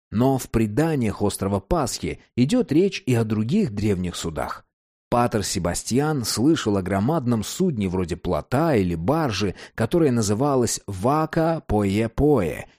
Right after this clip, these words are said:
и тоже использовалось, когда в далекий путь отправлялось много людей. После того, как Эд и Арне независимо друг от друга нашли изображения камышовых судов,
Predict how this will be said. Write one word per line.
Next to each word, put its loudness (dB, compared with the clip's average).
и 0
тоже 4
использовалось, 4
когда 0
в -4
далекий 0
путь 0
отправлялось 0
много 2
людей. -8
После 2
того, 4
как -2
Эд 0
и 0
Арне 0
независимо 2
друг 2
от 0
друга 2
нашли 2
изображения 2
камышовых -2
судов, -8